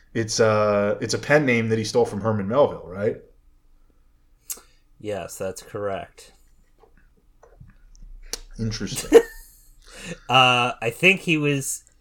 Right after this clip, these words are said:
Speaker 2: yeah, he was, like, born, like, he's Jewish.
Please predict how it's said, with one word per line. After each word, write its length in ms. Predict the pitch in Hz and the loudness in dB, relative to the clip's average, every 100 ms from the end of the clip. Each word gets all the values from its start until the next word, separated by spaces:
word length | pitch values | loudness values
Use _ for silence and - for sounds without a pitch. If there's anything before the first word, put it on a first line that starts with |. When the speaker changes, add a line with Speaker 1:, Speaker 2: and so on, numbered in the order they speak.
| _ _ _ _ _ - - _ _ _ _ - | _ _ _ _ _ -20 -20 _ _ _ _ -10
Speaker 2:
yeah, 200 | 120 127 | -2 0
he 120 | 127 | 2
was, 160 | 147 139 | 0 0
like, 240 | 139 110 | 0 0
born, 320 | 117 123 120 107 | -2 0 -4 -4
like, 180 | 127 - | -4 -2
he's 260 | 156 117 | -4 -4
Jewish. 680 | 101 110 104 85 - - - | -8 -6 -6 -8 -10 -16 -20